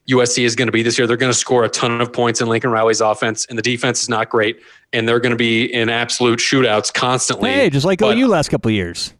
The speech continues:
Speaker 1: Exactly. And, <laughs> and I, honestly, I think U S C has a really good chance at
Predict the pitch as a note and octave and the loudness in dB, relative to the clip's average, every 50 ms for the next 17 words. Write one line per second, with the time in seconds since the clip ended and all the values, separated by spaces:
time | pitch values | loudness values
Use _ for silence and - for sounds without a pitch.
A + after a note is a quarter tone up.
0 | _ _ _ _ _ _ - C#3+ D3 C#3+ D3+ - G#3+ F#3+ - - A#2+ G#2+ G#2 B2+ | _ _ _ _ _ _ -2 0 0 2 2 2 2 2 2 2 2 2 2 2
1 | C#3+ D#3 - F3 - C#3 A2 A2+ F#3 G3 - - D3+ D3+ D3+ D3 C#3+ C#3+ C#3 C#3 | 2 2 0 0 0 0 2 2 0 0 0 0 0 0 2 2 2 0 0 0
2 | B2 C3+ C#3+ C#3+ C#3 C#3+ - - - G#2+ G#2+ - A#2+ C3+ E3 G3+ F3+ C3+ B2+ B2+ | 0 2 2 2 0 -2 -8 -8 -6 -4 -2 0 0 2 2 2 2 2 2 2
3 | B2+ A#2+ A2 - - - - - _ _ _ _ - B2 C#3+ D#3+ D#3+ E3+ D3+ B2+ | 2 0 -2 -6 -10 -18 -20 -20 _ _ _ _ -2 0 0 0 0 0 0 2
4 | C#3 C#3+ C#3+ C3+ C#3 - D#3 C3+ C3+ B2+ A#2 B2 B2 A#2+ A2 A2 G#2+ B2+ C3 C3 | 2 2 2 2 2 2 2 2 2 2 2 2 0 -2 -2 -2 0 2 2 2
5 | B2+ B2+ B2+ A#2 - - B2+ A#2+ A#2 A#2 B2+ B2 - | 2 0 0 -2 0 0 0 0 0 -2 -4 -6 -8